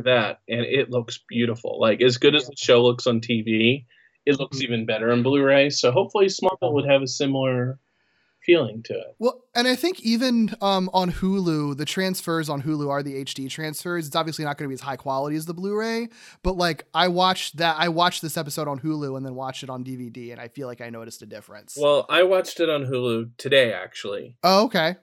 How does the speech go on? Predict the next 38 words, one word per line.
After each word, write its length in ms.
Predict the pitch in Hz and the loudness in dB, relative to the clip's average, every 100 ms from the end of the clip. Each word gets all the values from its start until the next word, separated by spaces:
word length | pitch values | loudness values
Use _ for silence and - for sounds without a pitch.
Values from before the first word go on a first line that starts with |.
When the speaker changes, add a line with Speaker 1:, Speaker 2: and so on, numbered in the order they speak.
| _ | _
Speaker 1:
I 300 | 139 151 151 143 | 4 6 6 4
definitely 400 | 151 147 165 156 | 2 2 0 0
did 240 | 143 143 | 0 -2
notice 380 | 143 131 139 131 | 2 2 2 0
the 100 | 135 | -4
high 200 | 123 131 | 0 0
definition 600 | 135 127 127 123 123 135 | 2 -2 -2 -4 -4 -8
because 200 | 127 127 | -6 -4
I 40 | 127 | -2
noticed 300 | 123 120 - | -2 -4 -4
how 120 | 117 | -4
bad 420 | 117 117 110 117 | -2 -4 -2 -2
some 160 | 120 120 | -2 -4
people's 360 | 120 117 113 - | -4 -8 -8 -10
skin 300 | - 113 120 | -8 -6 -4
was 260 | 123 147 | -4 -4
in 100 | 151 | -8
this 200 | 151 151 | -12 -6
episode. 580 | 170 170 165 - 175 180 | -4 -4 -6 -2 -2 2
Speaker 2:
<laughs> 0 | |
Speaker 1:
I 920 | 226 233 214 202 202 190 190 165 160 147 | 4 4 2 0 2 2 0 0 2 2
don't 180 | - | 2
know 60 | 135 | -2
if 80 | 156 | 0
Speaker 2:
Yeah. 40 | |
Speaker 1:
they 120 | 135 | 2
broke 440 | 135 123 135 135 131 | 2 4 6 6 4
out 340 | 123 139 - | 2 2 0
from, 400 | - 151 131 131 | -2 0 0 -2
like, 380 | 123 120 117 - - | 0 0 -2 -10 -20
whatever 460 | - 135 127 123 | -2 0 2 2
makeup 420 | 117 120 120 135 | 2 0 0 -2
they 120 | 160 147 | 0 -2
used 340 | 139 143 131 | 0 -2 -4
for 100 | - | -4
the 120 | 127 | -2
noir 320 | 127 120 123 | 0 2 2
stuff 440 | 135 - 156 156 | 0 -2 0 0